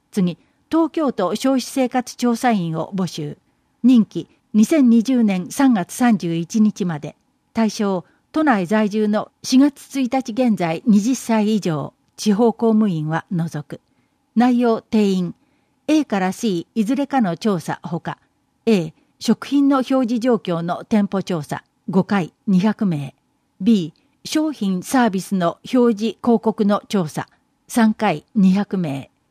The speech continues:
C、生鮮食品等十五点の内容量調査、六回、百名。はかりは都が提供。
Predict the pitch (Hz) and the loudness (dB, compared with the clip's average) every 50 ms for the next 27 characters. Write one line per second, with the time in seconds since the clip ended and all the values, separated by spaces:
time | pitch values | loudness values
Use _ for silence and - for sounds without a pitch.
0 | _ _ _ _ _ _ _ _ _ - - 240 214 180 147 - _ _ _ _ | _ _ _ _ _ _ _ _ _ -4 0 0 0 0 -2 -6 _ _ _ _
1 | _ _ _ - - 302 311 311 - 320 302 302 - - 285 - - - 202 208 | _ _ _ -6 -2 0 0 0 0 -2 -2 -2 -2 -6 -8 -10 -8 -4 -4 -4
2 | 185 - - 233 208 180 175 147 - - 208 202 285 294 247 190 214 208 - 226 | -4 -2 -2 0 0 0 0 -2 -2 -2 -2 0 2 2 2 2 0 0 0 0
3 | 220 208 180 170 170 170 - - 226 214 214 214 208 214 214 202 196 185 190 185 | 0 0 0 0 0 -2 0 2 2 2 4 4 2 2 2 0 0 0 0 -2
4 | 175 - - 202 175 147 - - - - _ _ _ _ _ _ - 196 214 180 | -2 -2 -4 -4 -4 -4 -6 -10 -12 -14 _ _ _ _ _ _ -2 0 0 0
5 | - _ - 233 202 143 - - _ _ - - 190 - - 202 185 165 156 139 | 0 _ -4 -2 -2 -2 -4 -8 _ _ -6 -6 -4 -2 -2 -2 -2 -2 -4 -8
6 | - - _ _ _ _ _ _ _ _ - 175 - - 285 277 269 220 175 143 | -12 -16 _ _ _ _ _ _ _ _ -10 -8 -4 -2 -2 0 0 0 -2 -2
7 | 95 - _ - 220 190 165 156 - - 180 160 147 - - 151 147 147 131 | -4 -6 _ -2 0 0 -2 -4 -6 -6 -6 -6 -6 -6 -8 -8 -8 -10 -12